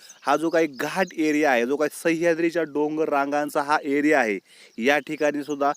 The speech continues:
खूप जोरदार, very heavy rain अशा प्रकारचा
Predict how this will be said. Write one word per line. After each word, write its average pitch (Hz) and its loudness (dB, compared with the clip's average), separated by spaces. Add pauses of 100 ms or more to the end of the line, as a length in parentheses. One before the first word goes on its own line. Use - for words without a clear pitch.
(320)
खूप 190 2
जोरदार, 139 2 (300)
very 175 4
heavy 156 2
rain 156 4 (300)
अशा 139 2
प्रकारचा 139 0